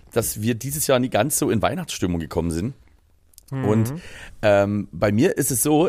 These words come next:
Speaker 1: ich hab eigentlich quasi meinen Dezember so verbracht, wie andere, die zum Beispiel, wie, äh, auch ich zum Beispiel, <laughs> haha, letztes Jahr,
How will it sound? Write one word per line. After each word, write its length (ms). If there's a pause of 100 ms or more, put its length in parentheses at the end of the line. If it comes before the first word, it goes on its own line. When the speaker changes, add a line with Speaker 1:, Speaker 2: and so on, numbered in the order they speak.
(100)
Speaker 1:
ich 200
hab 200
eigentlich 300
quasi 280
meinen 180
Dezember 440
so 160
verbracht, 600 (320)
wie 240
andere, 560
die 240
zum 180
Beispiel, 680
wie, 400 (400)
äh, 260 (360)
auch 260
ich 120
zum 140
Beispiel, 300
<laughs> 40
haha, 220
letztes 340
Jahr, 200